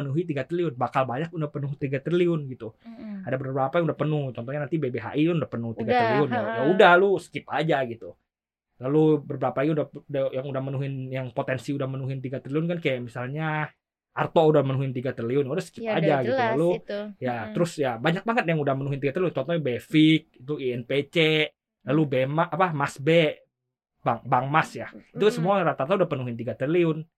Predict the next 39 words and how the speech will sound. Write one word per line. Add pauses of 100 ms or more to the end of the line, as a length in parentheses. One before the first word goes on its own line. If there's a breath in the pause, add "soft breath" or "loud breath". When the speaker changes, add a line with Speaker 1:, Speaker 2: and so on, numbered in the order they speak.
(380)
Speaker 1:
Ya
udah,
sentimennya
udah, (100)
udah, (180)
udah
mulai
pudar
berarti
kan.
Lu
cari
yang (480)
satu
belum,
belum
menuhin
tiga
triliun, (560)
dua
dan
belum
jelas
siapa
yang
menuhin. (420)
Speaker 2:
Oke.
Speaker 1:
Contohnya
gamp-,
yang
gampang
B
G
T
G
itu
kan.
Speaker 2:
Iya,
itu